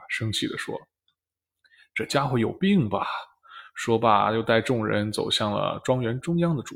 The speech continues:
建筑，一座宫殿式的大宅。原来刀疤看清了是丹龙，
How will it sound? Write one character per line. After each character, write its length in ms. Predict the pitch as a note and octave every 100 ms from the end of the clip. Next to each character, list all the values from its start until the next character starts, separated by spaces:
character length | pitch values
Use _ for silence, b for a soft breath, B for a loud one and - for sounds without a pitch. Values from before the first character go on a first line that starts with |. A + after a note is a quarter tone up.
| -
建 240 | D#3+ B2
筑， 140 | - - _ _ _
一 80 | A#2+
座 160 | A#2
宫 280 | A2+ C3 C3+
殿 200 | C#3 A2+
式 140 | - -
的 100 | -
大 120 | G#2+ -
宅。 100 | - - _ _ _ _ _ _ _ _ _ _ _ B B B B -
原 120 | A2
来 220 | A#2+ A#2+
刀 180 | A#2 D3
疤 220 | D#3 D3+
看 240 | D#3 E3 A#2
清 180 | - D#3+
了 60 |
是 140 | - A2
丹 200 | C3 C#3
龙， 300 | A2+ C3